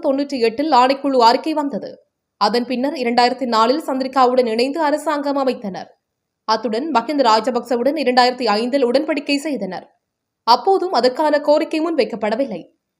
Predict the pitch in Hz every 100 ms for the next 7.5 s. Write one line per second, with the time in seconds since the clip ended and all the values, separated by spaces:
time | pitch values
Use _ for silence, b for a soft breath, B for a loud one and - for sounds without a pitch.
0 | _ 220 226 226 240 254 220 233 220 294
1 | 277 240 233 247 254 262 247 240 269 294
2 | 277 269 269 269 254 254 233 208 247 247
3 | 247 247 285 330 202 156 - _ _ _
4 | - 247 339 392 370 339 277 277 277 262
5 | 339 294 254 277 277 262 240 247 262 269
6 | 277 254 254 277 339 277 277 277 262 254
7 | 262 285 294 196 214